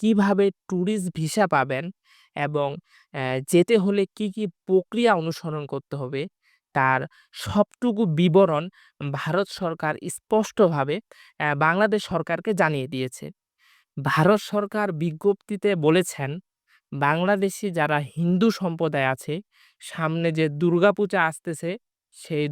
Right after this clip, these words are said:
দুর্গাপূজা উপলক্ষে অবশ্যই ভারতের দর্শনীয় স্থান কিংবা পূজা পালন করতে বাংলাদেশের হিন্দুরা অবশ্যই ভারত আসতে পারবেন। এমন বিজ্ঞপ্তি কিন্তু ভারতের স্বরাষ্ট্রমন্ত্রী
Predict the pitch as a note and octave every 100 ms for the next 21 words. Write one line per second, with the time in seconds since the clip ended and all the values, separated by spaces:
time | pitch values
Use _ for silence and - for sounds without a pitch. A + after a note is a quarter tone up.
0 | D3 F3 F3+ G#3+ A3 G3+ F3 D#3 E3 D#3+
1 | - - E3 - _ _ - D#3+ G3+ G3+
2 | - G#3+ G#3+ E3+ - D#3+ E3+ F3 D#3+ D#3+
3 | D3+ D#3+ - G#3+ G3+ E3+ D3 - C#3+ C#3
4 | F3 _ - _ - D#3+ D3 C#3 C#3 -
5 | - _ - G3 F#3+ A3+ G#3+ E3 D#3 D3+
6 | C#3+ - - D#3 _ _ _ - D3+ D3
7 | D3+ E3 E3 - F3 D#3+ - F3 G#3 F#3
8 | C#3+ C#3+ - _ _ - D3+ D#3+ F3+ F3
9 | - - A3 A#3+ D#4+ _ _ - D#3 C#3+
10 | D#3+ D#3 C3+ - C3+ B2+ C#3 C3+ _ _
11 | - _ - E3 F3+ F3 D#3+ E3+ E3 A3
12 | G#3+ G#3+ G3 F3 E3+ F3 E3 - D#3+ E3+
13 | E3 D#3 - E3 F#3 F#3+ - G3 F3 F3
14 | E3+ G#3